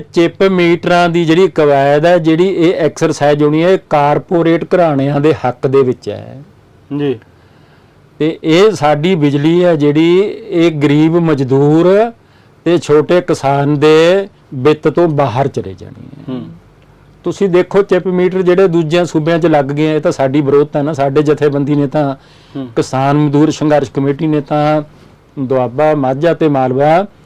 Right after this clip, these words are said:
Speaker 1: ਉਹਦੇ 'ਚ ਲੱਗੇ ਹੋਏ ਮੀਟਰ ਤਾਰ ਕੇ ਬਿਜਲੀ ਬੋਰਡ ਨੂੰ ਸਪੁਰਦ ਕਰਤੇ ਹੈ।
Speaker 2: ਜੀ।
Speaker 1: ਕਿਉਂ? ਇਹ ਤੁਸੀਂ ਹੈਰਾਨ ਹੋਵੋਗੇ,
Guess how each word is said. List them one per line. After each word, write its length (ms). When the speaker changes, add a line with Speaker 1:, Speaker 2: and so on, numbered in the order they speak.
Speaker 1:
ਉਹਦੇ 220
'ਚ 100
ਲੱਗੇ 400
ਹੋਏ 240
ਮੀਟਰ 380
ਤਾਰ 340
ਕੇ 340
ਬਿਜਲੀ 360
ਬੋਰਡ 240
ਨੂੰ 200
ਸਪੁਰਦ 380
ਕਰਤੇ 400
ਹੈ। 140
Speaker 2:
ਜੀ। 240
Speaker 1:
ਕਿਉਂ? 520
ਇਹ 220
ਤੁਸੀਂ 800
ਹੈਰਾਨ 460
ਹੋਵੋਗੇ, 760